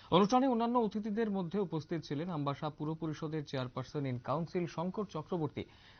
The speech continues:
ধলাই জেলা বন আধিকারিক অমিত দেববর্মা, আমবাসা মহকুমা বন আধিকারিক প্রসেনজিৎ দেববর্মা, আমবাসা বন বিভাগের রেঞ্জ অফিসার অনন্ত মালাকার সহ অন্যান্যরা।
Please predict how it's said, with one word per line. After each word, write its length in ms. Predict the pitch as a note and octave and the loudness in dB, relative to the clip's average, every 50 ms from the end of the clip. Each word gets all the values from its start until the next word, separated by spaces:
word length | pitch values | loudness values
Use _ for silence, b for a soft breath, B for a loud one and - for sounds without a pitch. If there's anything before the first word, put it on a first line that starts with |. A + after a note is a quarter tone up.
| B - | B 2
ধলাই 260 | B2+ D3+ F#3+ G#3+ A3+ | 6 8 8 8 8
জেলা 200 | G#3+ A3+ A#3+ B3 | 6 4 4 4
বন 200 | G3 G3 G3 G3+ | 4 2 2 4
আধিকারিক 560 | F#3 E3 D3 F3 F3 F3 E3 E3+ G#3 G#3 - | 4 2 2 0 -2 0 0 0 0 0 0
অমিত 200 | D3+ C3+ C#3 B2+ | 0 0 0 0
দেববর্মা, 560 | B2+ B2+ A#2 A2 B2+ B2+ C3+ C#3 E3 G3 G3+ | 0 -2 -2 -2 0 0 0 0 0 -2 -2
আমবাসা 360 | D#3 C3+ C3 C3+ C3 - - C3+ | -2 -2 -2 -2 -2 -2 -2 -4
মহকুমা 440 | A#2+ A2+ A#2+ A2+ - - B2 B2 | -2 -2 -4 -6 -6 -4 -4 -2
বন 240 | A#2+ A#2+ A#2 A2+ A2+ | -2 -2 -2 -2 -2
আধিকারিক 500 | A2+ A2+ A2 C3+ B2+ - D#3+ F3 E3+ E3+ | -2 -2 -2 -4 -4 -2 -2 -2 -2 -2
প্রসেনজিৎ 440 | - D#3+ D#3 - G3+ G3+ G3+ G#3+ G3+ | -2 -4 -4 -2 -2 -2 -2 -2 -2
দেববর্মা, 520 | D#3 D3+ D#3 D3+ D#3 F3+ D#3 A#2+ F#2 C2+ - - B B B B B B B | 0 -2 -2 -2 -2 -2 -2 -2 -4 -6 -8 -12 B B B B B B B
আমবাসা 420 | C3 D3+ F#3 G3+ A3+ - - A#3 | 8 8 8 8 4 4 4 4
বন 240 | G#3+ F#3 F#3 G#3 A3+ | 4 4 4 4 4
বিভাগের 460 | A3+ A#3 G#3 G#3+ A3+ G#3+ A#3+ A3+ E3+ | 2 2 2 0 0 2 0 0 2
রেঞ্জ 220 | D3+ E3 F3 D#3+ D3+ | 2 0 2 2 2
অফিসার 460 | D3 C3+ - D3+ C#3 - E3 E3 E3+ - - | 2 0 0 -4 -2 0 0 0 0 -2 -4
অনন্ত 400 | - C3+ C#3+ E3+ G3+ A3 G#3 - | -4 -2 -2 0 0 -2 -2 -2
মালাকার 500 | A3 F3 C#3+ B2+ A#2 A2+ G#2 - A2 C3 D#3 | -2 0 2 2 0 0 0 0 -2 -2 -2
সহ 260 | - - C3+ B2 C3+ E3 | -4 -4 -2 -2 -2 -2
অন্যান্যরা। 520 | E3+ D#3 C#3 A#2+ G#2+ G2+ G#2 G#2+ A2 - | -4 -2 -2 -2 -4 -4 -4 -4 -6 -6